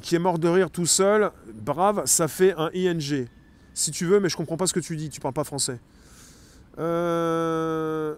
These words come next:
alors Vic, il a pas envie de rester, euh, j'ai même pas envie de voir sa réponse. Il n'y a pas d'attrape nigo, il s'agit simplement de comprendre la tech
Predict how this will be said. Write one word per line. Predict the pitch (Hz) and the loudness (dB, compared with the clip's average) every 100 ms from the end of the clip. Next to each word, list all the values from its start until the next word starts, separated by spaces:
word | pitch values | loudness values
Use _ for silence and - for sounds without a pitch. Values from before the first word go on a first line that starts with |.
| - | -6
alors | 170 170 156 147 | -2 0 0 0
Vic, | 143 202 156 135 | -2 -2 -2 -2
il | 135 | -2
a | |
pas | 135 | 0
envie | 160 151 | -2 -2
de | 143 | 0
rester, | 151 - 165 156 147 107 | 0 0 0 0 0 -4
euh, | 120 117 117 | -4 -2 -4
j'ai | 117 | -4
même | 143 135 | -4 -2
pas | |
envie | 139 131 | -4 -2
de | |
voir | 123 - | -2 -2
sa | 117 | -2
réponse. | 117 147 175 196 - - - - - - - - - - | -4 -2 -2 0 -2 -6 -20 -20 -20 -20 -20 -20 -20 -10
Il | |
n'y | 113 | -6
a | 120 | -2
pas | 180 | 0
d'attrape | 156 156 - 160 | 2 0 0 -2
nigo, | 156 160 160 190 190 | -2 2 6 6 4
il | |
s'agit | 143 160 147 | 0 -2 -2
simplement | 156 165 147 160 160 190 | -2 -2 0 -2 2 0
de | 160 | 2
comprendre | 143 165 147 185 170 | 0 -2 -2 -2 0
la | 143 | 0
tech | 127 175 190 - - | -2 0 0 -2 -12